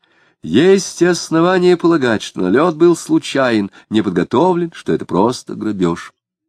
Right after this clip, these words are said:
Газета «Монархистов» утверждала, что это акт политической разнузданности, и обе говорили, что показания очевидцев о количестве нападавших резко противоречивы.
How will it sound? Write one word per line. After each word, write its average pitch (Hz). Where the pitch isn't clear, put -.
Газета 90
«Монархистов» 95
утверждала, 82
что 98
это 104
акт 131
политической 135
разнузданности, 139
и 101
обе 90
говорили, 87
что -
показания 85
очевидцев 87
о 90
количестве 90
нападавших 87
резко 92
противоречивы. 85